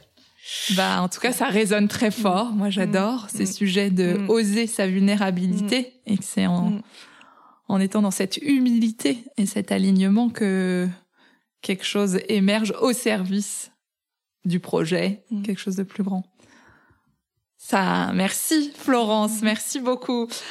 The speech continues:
Speaker 1: Euh, on arrive vers la fin de ce, ce podcast et, euh, j'aimerais savoir s'il y a un grand, un petit homme, une grande, une petite femme qui t'a inspiré dans ta façon d'être à la vie.
Speaker 2: Ah.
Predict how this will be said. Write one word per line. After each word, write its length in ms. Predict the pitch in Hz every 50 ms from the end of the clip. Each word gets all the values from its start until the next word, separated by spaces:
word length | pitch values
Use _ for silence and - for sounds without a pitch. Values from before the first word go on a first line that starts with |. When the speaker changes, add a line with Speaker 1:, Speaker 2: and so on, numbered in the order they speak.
| - - -
Speaker 1:
Euh, 300 | 208 208 208 208 208 208 208
on 120 | 208 220 220
arrive 280 | 220 226 240 254 269
vers 180 | 240 233 233 233
la 140 | 214 202 208
fin 180 | - - 285
de 60 | 285 -
ce, 260 | - 240 208 190 196
ce 160 | 196 - 254
podcast 720 | 233 - - 226 208 - - - 233 285 339 - - -
et, 500 | 254 220 - - 247 240 226 240 262 285 - -
euh, 460 | 233 220 220 220 214 214 214 214 208
j'aimerais 320 | 208 202 226 233 269 311 370
savoir 580 | - - 254 233 226 220 208 226 285 330 -
s'il 580 | - - - - 220 220 233 262 294 294 - - 190
y 80 | 196
a 300 | 185 190 208 233 262 - - - - - - _ _
un 160 | - 214 214
grand, 400 | 208 190 175 180 175 185 214 220 - -
un 100 | 220 190
petit 280 | 185 - 294 294 - - 226
homme, 360 | 190 170 170 185 190 202 214 - _ _ - _ _ _
une 160 | 208 226 233
grande, 420 | 196 196 190 190 180 190 226 277 294 254 254 - -
une 100 | 240 233
petite 360 | 233 339 339 - 320 254 -
femme 360 | - - 196 190 240 311 330 - -
qui 160 | - - 277
t'a 160 | - 311 294 - - - -
inspiré 640 | 339 349 - - - - 302 277 247 254 269 277
dans 160 | 269 202 208 208
ta 140 | - 220
façon 340 | 214 - 233 226 - - 262
d'être 360 | 226 190 233 254 247 - -
à 60 | 226 220
la 120 | 208 196
vie. 380 | 190 180 185 208 - - - - _ _ _ _ - - - _ _ _ _ _ _ -
Speaker 2:
Ah. 440 | 208 202 208 196 175 156 151 143